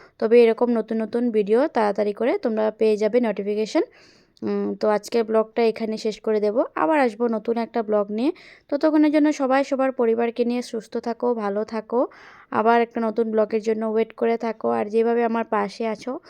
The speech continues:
সবাইকে মন থেকে বলছি অসংখ্য ধন্যবাদ। আমিও তোমাদের পাশে আছি এবং থাকবো। তো টাটা।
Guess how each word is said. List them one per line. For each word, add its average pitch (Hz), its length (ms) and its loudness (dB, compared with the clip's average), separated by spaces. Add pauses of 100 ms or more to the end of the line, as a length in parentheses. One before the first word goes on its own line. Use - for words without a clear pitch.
(380)
সবাইকে 240 600 2
মন 226 220 -2
থেকে 233 240 0
বলছি 208 380 -2
অসংখ্য 240 460 -6
ধন্যবাদ। 208 460 -4 (360)
আমিও 220 280 0
তোমাদের 226 360 0
পাশে 214 340 -4
আছি 214 340 -4
এবং 214 200 -4 (100)
থাকবো। 202 360 -4 (1120)
তো - 120 -4
টাটা। 277 360 2